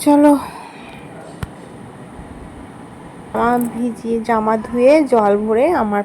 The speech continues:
finally তরকারিটা রান্না হয়ে গেছে, গ্যাসে চাপিয়ে দিয়েছিলাম।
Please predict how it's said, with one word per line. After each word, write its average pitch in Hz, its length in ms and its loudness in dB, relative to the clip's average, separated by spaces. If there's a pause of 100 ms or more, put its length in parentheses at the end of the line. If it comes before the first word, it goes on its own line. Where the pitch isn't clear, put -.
finally 190 500 -2
তরকারিটা 202 480 0
রান্না 240 300 2
হয়ে 240 180 0
গেছে, 233 220 -2 (100)
গ্যাসে 214 360 -2
চাপিয়ে 208 360 -4
দিয়েছিলাম। 208 520 -2